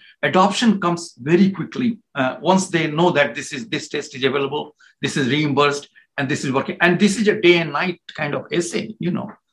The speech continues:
Uh, so there is no ambiguity. Uh, so we think that we will, eh, the way I, I envision my exit is I will get an, a, a kind of term sheet from a, um, uh, from a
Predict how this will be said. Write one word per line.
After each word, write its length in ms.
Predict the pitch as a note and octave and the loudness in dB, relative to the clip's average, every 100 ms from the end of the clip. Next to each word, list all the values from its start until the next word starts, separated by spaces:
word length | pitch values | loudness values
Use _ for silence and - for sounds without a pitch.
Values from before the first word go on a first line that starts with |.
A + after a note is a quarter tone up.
| _ _ _ - - | _ _ _ -10 -4
Uh, 220 | C3 - | -2 -2
so 160 | - | 0
there 160 | E3+ F3+ | 4 4
is 140 | - | 6
no 200 | F3+ A3+ G3 | 6 6 4
ambiguity. 760 | D#3+ D3+ D3 G#3 G3+ B2 - _ _ _ D3+ | 0 0 4 4 4 -4 -8 _ _ _ -10
Uh, 280 | C#3+ C#3 | -8 -8
so 520 | C3 - F3 D#3 D3+ - - - - | -12 -6 -2 -2 -2 -6 -18 -16 0
we 140 | A3 | 2
think 260 | A#3 A#3+ G#3 | 4 4 6
that 220 | G3 F#3+ | 6 6
we 80 | G3+ | 6
will, 220 | G#3+ G3+ | 6 4
eh, 140 | D3 - - | -2 -4 -8
the 160 | - F3+ | 0 4
way 260 | F3+ B3 G#3+ | 6 6 4
I, 240 | F#3 A3+ A3 - | 4 4 2 2
I 120 | G#3 | 4
envision 520 | A3+ G#3 F3 F3+ E3+ | 6 6 4 0 0
my 140 | D#3+ D#3 | 0 -2
exit 360 | D#3 C3+ D3 D3 | -6 -6 -6 -2
is 200 | C#3 - _ | -4 -6 _
I 160 | - B3+ | 2 4
will 140 | A3+ - _ _ G3+ B2+ | 2 -2 _ _ -6 0
get 200 | E3 - | 2 2
an, 260 | G#2+ - - F#2 D3 - - | 0 0 -4 -10 -8 -10 -8
a, 220 | F3+ - | -8 -2
a 140 | C#3+ C3+ | -2 2
kind 200 | D3+ D3 | 2 2
of 140 | - | 4
term 180 | F3 F3 | 4 4
sheet 240 | - C3 | 2 -4
from 220 | - B2 B2 | -2 0 0
a, 180 | A#2+ - _ - | -4 -8 _ -6
um, 440 | C3 B2 A#2+ A2 - - - | -2 -2 -2 -8 -14 -20 -2
uh, 160 | C3+ C3 | 0 2
from 320 | C#3 B2+ C3+ | 2 2 0
a 300 | B2+ B2 A#2 | 0 0 0